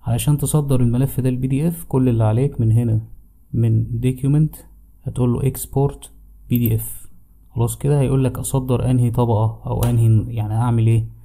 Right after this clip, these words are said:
خلينا هنا الانجن بتاعك اللوكال مفيش مشكلة، او الكلاود مش هتفرق معاك في حاجة. تمام، يعني سواء لوكال او كلاود مش هيفرق معاك في حاجة. سيب كل حاجة، الاعدادات دي موجودة زي ما هي.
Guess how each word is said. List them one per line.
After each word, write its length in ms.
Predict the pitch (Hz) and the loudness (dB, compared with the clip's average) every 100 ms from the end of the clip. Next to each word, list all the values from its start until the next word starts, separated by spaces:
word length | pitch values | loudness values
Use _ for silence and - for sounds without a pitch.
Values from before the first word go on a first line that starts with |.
| - - - - - | -20 -20 -20 -20 -20
خلينا 380 | - 117 123 135 | -4 0 2 2
هنا 340 | 127 135 113 110 | 4 4 2 0
الانجن 500 | 113 113 139 127 120 | -4 2 4 4 2
بتاعك 500 | 110 - 123 110 110 | 2 0 0 0 -2
اللوكال 520 | 117 110 127 135 165 151 | -4 0 0 2 0 2
مفيش 280 | 113 117 120 | 2 0 0
مشكلة، 500 | 117 113 127 143 165 - - - - | -2 -2 -2 0 -2 -8 -20 -20 -6
او 140 | 127 120 | 0 0
الكلاود 460 | 113 113 123 147 | 0 0 2 2
مش 220 | 139 113 | 0 0
هتفرق 320 | 110 120 - 107 | -2 -2 -2 0
معاك 200 | 110 113 | 0 -2
في 140 | - | -8
حاجة. 420 | - 120 143 165 - - - - - - | -8 -4 -4 -4 -8 -20 -20 -18 -18 -12
تمام، 420 | - 110 139 160 - - - | -6 -2 0 -2 -6 -18 -6
يعني 220 | 117 113 | -2 0
سواء 260 | 113 123 127 | 0 -2 -2
لوكال 280 | 120 127 113 | -4 -2 -2
او 120 | 110 | -2
كلاود 260 | 113 123 | 0 0
مش 200 | 139 127 | 0 0
هيفرق 240 | 117 113 110 | -2 -2 0
معاك 200 | 107 110 | 0 0
في 120 | - | -4
حاجة. 300 | - 117 135 | -6 -4 -2
سيب 240 | 135 127 | -4 -6
كل 260 | - 123 120 | -2 -2 0
حاجة، 240 | 113 123 | -2 -2
الاعدادات 440 | 117 110 107 107 113 | -2 0 0 2 0
دي 140 | 113 | 2
موجودة 360 | 107 110 113 110 | 2 2 2 2
زي 220 | 110 110 | 2 2
ما 140 | 107 | 2
هي. 280 | 110 123 165 | 2 2 2